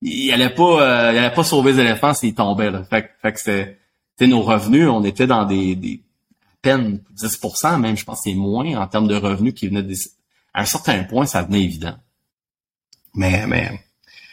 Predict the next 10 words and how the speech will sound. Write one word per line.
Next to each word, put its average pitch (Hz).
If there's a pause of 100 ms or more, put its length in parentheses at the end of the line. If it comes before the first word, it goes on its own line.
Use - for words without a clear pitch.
(180)
je -
pense 107
que 107
c'était 95
une 85
pensée 101
magique. 95 (120)
Ah, 104
ben 95
là, 95